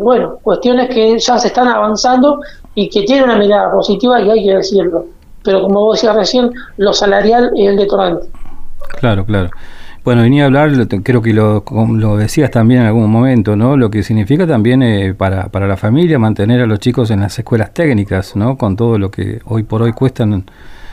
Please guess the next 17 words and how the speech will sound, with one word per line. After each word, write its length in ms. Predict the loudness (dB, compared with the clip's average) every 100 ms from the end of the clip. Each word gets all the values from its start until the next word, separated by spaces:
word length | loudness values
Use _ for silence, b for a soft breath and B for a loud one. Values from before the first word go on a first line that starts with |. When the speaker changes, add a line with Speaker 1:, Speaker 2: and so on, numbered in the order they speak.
| B -6
Speaker 2:
los 180 | -2 2
elementos, 460 | 2 2 2 0
¿no? 60 | 0
O 20 |
sea, 140 | 0 0
que, 200 | 0 0
que 120 | -2
utilizan 560 | 0 2 2 2 0
con, 180 | 0 -4
con 200 | 0 0
lógica, 340 | 2 0 -2 0
¿no? 160 | 0
Para 380 | 0 0 0 -2 -2
poder 280 | 0 0 0
desarrollar 500 | -2 -2 0 0 0
su 120 | -2
actividad. 420 | 2 2 2